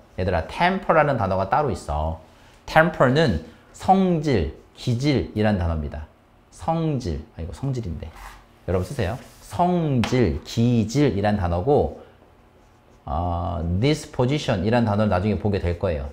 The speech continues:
disposition, 이게 성질, 기질이란 뜻이다.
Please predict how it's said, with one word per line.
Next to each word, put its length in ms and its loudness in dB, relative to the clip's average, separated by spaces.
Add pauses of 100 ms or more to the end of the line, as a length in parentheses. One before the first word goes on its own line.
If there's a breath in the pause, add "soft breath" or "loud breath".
disposition, 720 -2
이게 180 0
성질, 540 -4
기질이란 580 -2
뜻이다. 360 -10